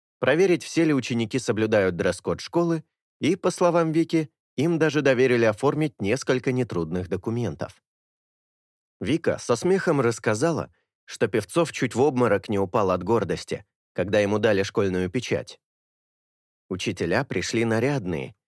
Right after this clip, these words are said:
и улыбались чаще, чем обычно. Принимали цветы и конфеты, терпеливо выслушивали поздравления и ждали концерта.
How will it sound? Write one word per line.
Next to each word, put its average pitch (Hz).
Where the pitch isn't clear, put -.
и 90
улыбались 165
чаще, 139
чем 90
обычно. 98
Принимали 104
цветы 95
и 95
конфеты, 90
терпеливо 113
выслушивали 117
поздравления 101
и 139
ждали 107
концерта. 92